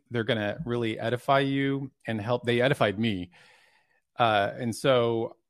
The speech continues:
and if you don't know Christopher and Rosaria, Christopher Yuan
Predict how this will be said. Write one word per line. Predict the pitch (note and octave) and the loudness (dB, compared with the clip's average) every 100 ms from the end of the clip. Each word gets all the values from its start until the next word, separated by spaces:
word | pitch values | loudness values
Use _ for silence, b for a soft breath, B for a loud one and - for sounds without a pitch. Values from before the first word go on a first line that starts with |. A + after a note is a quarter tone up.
| _ | _
and | C#3 C3 | 0 2
if | C#3 | 4
you | |
don't | E3+ E3+ | 4 6
know | D#3 D3 | 4 2
Christopher | B2 D3 - C3+ C#3+ C3 B2+ | 0 -4 -4 -2 2 2 2
and | A#2 | -2
Rosaria, | A2+ A2 B2+ B2+ B2+ B2 B2 - - - | -2 0 4 4 4 4 2 -4 -20 -6
Christopher | E3 - C#3 C#3+ | -4 -4 -4 -2
Yuan | C3 B2+ B2+ B2+ B2+ | 0 -2 -2 -2 -4